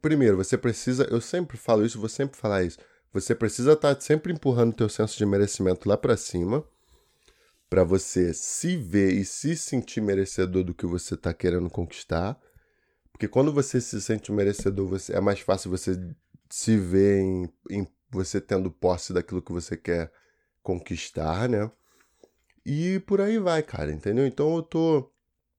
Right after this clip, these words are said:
feliz, empolgado pra esse campeonato aí.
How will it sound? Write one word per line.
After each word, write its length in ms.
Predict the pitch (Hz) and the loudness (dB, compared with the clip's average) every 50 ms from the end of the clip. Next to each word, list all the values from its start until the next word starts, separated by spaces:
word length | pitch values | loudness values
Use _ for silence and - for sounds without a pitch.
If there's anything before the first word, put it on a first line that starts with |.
| _ _ _ _ _ _ _ _ | _ _ _ _ _ _ _ _
feliz, 400 | - 147 147 135 117 117 120 123 | 4 4 6 6 6 4 4 4
empolgado 440 | 127 117 - 107 104 98 107 110 110 | 2 2 4 4 6 6 6 4 4
pra 100 | - 120 | 2 -2
esse 120 | - - | -2 0
campeonato 480 | - 110 104 - 104 95 95 - - 95 | -2 -2 0 2 2 2 0 0 0 0
aí. 280 | 87 85 87 92 - | 2 2 2 0 -2